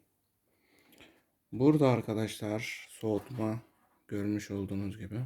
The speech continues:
Yani soğutma değil de toz falan şey olmasın, soğutma sisteminin şey olmasın. Mıknatıslı bu da ayrıca.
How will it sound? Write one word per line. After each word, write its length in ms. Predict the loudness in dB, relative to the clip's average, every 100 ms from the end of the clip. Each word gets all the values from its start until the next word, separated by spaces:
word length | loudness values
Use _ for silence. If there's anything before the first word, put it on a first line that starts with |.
| -8 _ _ _ _ _ _ _ _ _ _ _ _ _
Yani 180 | -6 -6
soğutma 500 | -2 -2 -2 -2 0
değil 260 | 2 2 0
de 120 | -2 -4 _ _ _ _ -20 -20 _ -20 _
toz 340 | -4 -4 -6
falan 360 | -6 -4 -4 -4
şey 200 | -6 -4
olmasın, 400 | -2 -4 -6 -8
soğutma 480 | -6 -6 -6 -4 -6
sisteminin 440 | -6 -10 -6 -4
şey 200 | -4 -6
olmasın. 440 | -6 -6 -8 -4
Mıknatıslı 600 | -4 -4 -6 -8 -8 -6
bu 80 | -4
da 80 | -4
ayrıca. 560 | -4 -6 -8 -10 -10